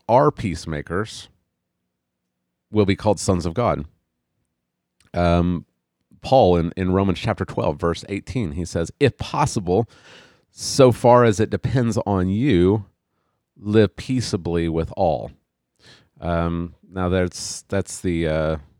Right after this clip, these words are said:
that's kind of the rub, I guess, is that, uh,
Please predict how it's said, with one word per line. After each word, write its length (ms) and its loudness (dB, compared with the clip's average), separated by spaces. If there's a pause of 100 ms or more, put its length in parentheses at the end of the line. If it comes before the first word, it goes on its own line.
(420)
that's 180 -14
kind 220 -8
of 60 -6
the 80 -4
rub, 280 -2
I 100 -6
guess, 400 -10
is 240 -10
that, 380 -8
uh, 240 -6